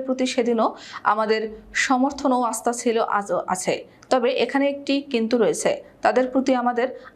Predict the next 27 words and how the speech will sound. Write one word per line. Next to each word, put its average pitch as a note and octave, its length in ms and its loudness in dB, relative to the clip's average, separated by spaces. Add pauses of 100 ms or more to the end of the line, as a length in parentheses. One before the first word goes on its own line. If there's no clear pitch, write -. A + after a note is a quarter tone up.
আস্থাকে B3 360 0 (120)
প্রশ্নহীন C#4 640 0
রাখার A3+ 400 0
চ্যালেঞ্জ A3 340 0
কিন্তু A3+ 300 -2
তাদেরকেই G3+ 520 2
নিতে F3+ 220 -2
হবে। D3 260 0 (400)
শনিবার A#3+ 480 2
বিকেলে D4 360 2
ঝিনাইদহের B3+ 580 2 (340)
পায়রা A#3 340 2 (100)
চত্বরে C#4 360 2
ছাত্র A#3+ 320 -2
জনতার A3+ 380 0 (180)
আন্দোলন A3 360 -2
চলাকালে A3+ 460 0 (120)
ঢাকায় G#3 380 0
সাব্বির A#3+ 440 -2
ও B3 40 4 (120)
প্রকৌশলী A#3+ 600 2 (500)
রাকিবুলকে C#4 560 0 (100)
হত্যার B3+ 400 2
প্রতিবাদে A#3 440 2 (140)
আয়োজিত G#3 280 0 (160)
সমাবেশে A3 460 0 (460)
ভার্চুয়ালি B3+ 500 2